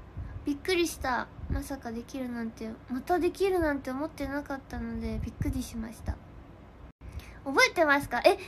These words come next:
多分ね、覚えてないからちょっと思い出しますね。<laughs> 多分覚えてない気がする。なんかさ、鉄縄とかはさ、もう何回もやってるからさ、全然なんかちょっとやったら思い出すんだけど、は-、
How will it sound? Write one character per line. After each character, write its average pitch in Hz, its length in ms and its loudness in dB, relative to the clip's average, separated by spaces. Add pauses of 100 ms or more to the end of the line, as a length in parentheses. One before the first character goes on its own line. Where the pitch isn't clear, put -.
(120)
多 381 120 6
分 294 240 4
ね、 277 80 4
覚 277 180 4 (100)
え 392 40 2
て 302 140 -2
な 311 140 6
い 311 80 2
か 277 140 2
ら 254 100 2
ち 269 100 -6
ょ - 20 -6
っ - 40 -12
と - 100 -4
思 320 220 4
い 320 60 6
出 311 100 10
し 330 120 0
ま 302 180 2
す 311 80 -10
ね。 226 320 -4
<laughs> 427 60 -2 (1160)
多 311 60 -6
分 285 120 2
覚 330 140 2
え 508 40 -2
て 330 140 -6
な 339 120 2
い 415 60 0
気 320 140 -4
が 285 100 0
す 269 160 -10
る。 233 140 -8 (120)
な 302 100 4
ん 294 40 0
か 311 100 4
さ、 320 200 2 (640)
鉄 - 220 0
縄 466 200 8
と 415 100 -4
か 285 160 6
は 262 100 4
さ、 269 140 0
も 247 80 0
う - 20 2
何 311 160 6 (300)
回 508 200 6
も 427 80 6
や 320 80 8
っ - 40 0
て 320 140 2
る 320 80 2
か 285 100 2
ら 269 100 2
さ、 254 280 0 (500)
全 320 240 -4
然 330 160 2
な 320 100 2
ん 330 40 0
か 269 100 -4
ち - 120 -4
ょ - 20 -8
っ - 20 -18
と - 100 6
や 302 60 10
っ - 40 0
た 277 80 2
ら 240 80 6
思 277 180 2
い 339 60 2
出 349 120 8
す 330 120 -4
ん 277 60 -2
だ 247 120 -4
け 233 100 -8
ど、 233 140 -2
は-、 226 100 -2